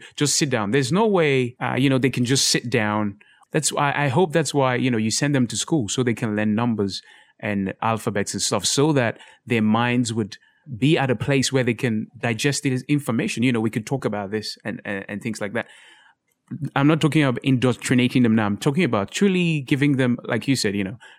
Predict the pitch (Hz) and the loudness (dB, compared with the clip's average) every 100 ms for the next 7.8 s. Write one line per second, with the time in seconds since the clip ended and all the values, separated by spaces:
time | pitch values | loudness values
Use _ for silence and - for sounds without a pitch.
0 | - 135 202 190 139 - 123 - - 127 | 0 4 6 4 2 0 -2 -2 -2 0
1 | 104 - 98 92 87 95 92 - - 139 | 0 0 -2 -2 -4 -4 -6 -4 -2 0
2 | - - 143 127 98 - 117 131 139 - | 0 0 0 0 -2 -2 0 2 2 2
3 | 151 160 - 110 120 - - - - 117 | 0 0 0 0 0 -6 -20 -20 -6 0
4 | 120 104 165 - 123 - 139 131 110 110 | 2 4 2 2 -2 -2 -2 0 0 0
5 | 110 113 98 101 - 104 98 104 - - | 0 -2 0 -2 -2 -4 -2 -4 -4 -12
6 | - - 110 - 123 107 127 143 143 127 | -8 0 0 0 0 2 2 4 4 2
7 | 101 - - - - - 120 | 0 -6 -20 -20 -8 -2 0